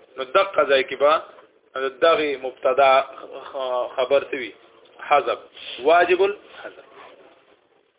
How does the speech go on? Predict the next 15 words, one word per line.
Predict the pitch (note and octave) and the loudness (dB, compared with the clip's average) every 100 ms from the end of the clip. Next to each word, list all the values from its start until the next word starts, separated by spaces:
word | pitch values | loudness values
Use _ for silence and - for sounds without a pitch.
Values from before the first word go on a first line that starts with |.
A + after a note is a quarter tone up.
| _ _ _ - _ _ _ - _ _ C3+ | _ _ _ -20 _ _ _ -20 _ _ -2
لکه | D3+ D#3 D#3+ | 0 2 0
کل | D#3 - B3 B3 B3 A#3+ | -2 -2 0 0 2 4
رجل | A#3+ A#3 A#3+ B3 B3+ - _ - | 4 2 2 2 0 -10 _ -2
وضعته. | D3+ D3+ E3+ C3+ B2 G#2+ F#2+ F#2 - _ - - _ _ _ _ _ _ _ _ _ _ _ _ _ | 0 4 4 4 2 -4 -16 -20 -20 _ -20 -20 _ _ _ _ _ _ _ _ _ _ _ _ _
کل | - B3 A3+ A#3 A#3+ | -2 2 4 6 6
رجل | A#3 A#3 A#3+ | 6 4 6
وضعته. | A#3+ B3+ - - _ _ - B2+ C3 G#2+ - - _ _ _ _ _ | 4 4 0 -12 _ _ -12 0 2 0 -4 -16 _ _ _ _ _
کل | - B3+ A#3+ G#3 | 0 2 4 4
رجل | F#3+ F#3 G#3+ | 4 4 2
خو | G3 | 0
مبتدا | F#3+ F#3 G#3+ G#3 | -6 2 4 4
شو | - - | 2 -6
کنه. | G2+ F#2 - | -8 -10 -12
هر | - G3 G3+ - | 0 2 2 2
سړی | D#3 D#3+ B2 | 4 4 2